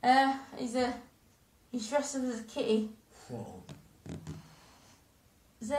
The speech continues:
Speaker 1: hello, everyone.
Speaker 2: Whoa.
Speaker 1: Uh, get the teeth out. <laughs> You get the teeth out now? Anyway, so guys, I am dressed up as a werewolf for Halloween, so, uh,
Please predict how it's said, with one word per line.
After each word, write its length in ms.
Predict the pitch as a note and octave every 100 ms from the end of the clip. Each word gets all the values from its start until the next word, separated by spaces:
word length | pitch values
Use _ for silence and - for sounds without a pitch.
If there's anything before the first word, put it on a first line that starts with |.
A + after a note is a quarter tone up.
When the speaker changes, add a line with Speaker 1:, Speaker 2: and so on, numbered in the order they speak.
| C#4+
Speaker 1:
hello, 220 | B3+ A3+
everyone. 320 | G#3+ G#3+ C#4 - - - - - - -
Speaker 2:
Whoa. 400 | A2 G#2+ - - - _ _ _ _ -
Speaker 1:
Uh, 140 | A3
get 240 | G#3+ B3 A#3
the 40 |
teeth 240 | B3 A3 G#3+
out. 240 | G#3+ G#3+ - - _ _ _ -
<laughs> 60 | C4 - - - _ _ _ _ _ _ _ _ _ _ _ _ -
You 180 | C4 F#4
get 80 |
the 120 | - F#4+
teeth 120 | G4
out 160 | F#4+
now? 200 | D4+ F4+ F4+ - - - -
Anyway, 320 | D#4 D#4 D4
so 200 | D4 D4
guys, 300 | D4 D4 C#4
I 200 | C#4 D#4+
am 140 | D4
dressed 400 | B3+ C4+ C4+ -
up 240 | C4+ - -
as 320 | A#3+ A#3 A#3 -
a 80 | A3+
werewolf 640 | G#3+ B3+ C#4 C#4 D4 C#4+ - - - _
for 80 | -
Halloween, 580 | C4 C#4 C4+ C#4 C#4+ C#4+
so, 340 | B3+ B3 B3
uh, 240 | A#3 A3+